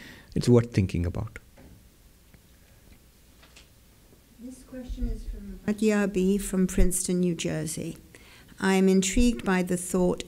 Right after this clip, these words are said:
Speaker 2: I. I understand the I thought as a spontaneous modification of the mind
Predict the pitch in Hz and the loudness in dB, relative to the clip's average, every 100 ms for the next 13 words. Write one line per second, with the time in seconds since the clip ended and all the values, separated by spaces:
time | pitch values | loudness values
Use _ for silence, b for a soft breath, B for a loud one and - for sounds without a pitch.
0 | - 180 170 160 71 170 - - b b | -6 -2 -2 -2 -6 -10 -14 -20 b b
1 | - 180 180 190 220 226 - 202 185 180 | -4 0 2 2 2 0 0 2 2 0
2 | 175 175 - - 180 175 175 - - 175 | 0 -4 -4 0 0 2 -2 -6 -4 0
3 | 160 - - 160 170 180 - 180 175 - | 0 -2 -4 -4 -4 -4 -4 -2 0 2
4 | 202 202 196 190 180 170 170 - - 175 | 2 2 2 0 0 -2 -4 -8 -4 -2
5 | 175 185 170 165 165 214 180 170 165 170 | 0 0 -2 -4 -2 0 2 0 0 -2